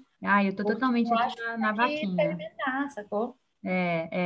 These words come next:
Speaker 1: é, gente, olha, nossa senhora, não esqueçam a pira
Speaker 2: Ah, mas tem uma,
Speaker 1: dos
Speaker 2: uma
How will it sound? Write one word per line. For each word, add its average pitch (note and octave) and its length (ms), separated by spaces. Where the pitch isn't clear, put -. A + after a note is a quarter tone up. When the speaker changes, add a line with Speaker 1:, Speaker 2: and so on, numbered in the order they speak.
Speaker 1:
é, E3 100
gente, F3 460
olha, E3+ 480
nossa F#3 380
senhora, F3+ 220
não G3+ 140
esqueçam A#3 500
a G#3+ 120
pira G3+ 220
Speaker 2:
Ah, A3 220
mas B3 200
tem C#4 140
uma, G#3 120
Speaker 1:
dos G#3+ 100
Speaker 2:
uma B3+ 80